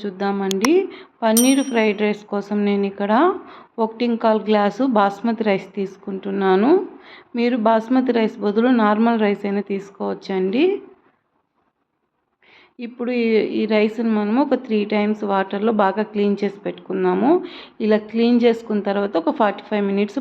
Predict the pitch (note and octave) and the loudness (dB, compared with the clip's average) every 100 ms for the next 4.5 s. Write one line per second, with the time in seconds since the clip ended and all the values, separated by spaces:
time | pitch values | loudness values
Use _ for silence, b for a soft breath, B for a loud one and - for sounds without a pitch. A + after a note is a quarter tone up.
0 | - G3 A3 G#3 G3 F3+ F3 - F#3 F3+ | -6 -2 -2 0 -2 -6 -8 -6 -2 0
1 | F3+ F3+ F#3+ C4+ G4+ - - _ _ _ | 0 0 2 2 2 -2 -14 _ _ _
2 | _ _ _ _ _ A#3 A3 A#3 A3+ G#3 | _ _ _ _ _ -6 -4 -2 0 -2
3 | G#3+ A3 G#3+ G#3+ A3+ - G#3+ G3 G3 G3 | -2 0 2 2 0 0 0 2 2 0
4 | G#3 G3 F#3+ G3 | -2 -2 -2 2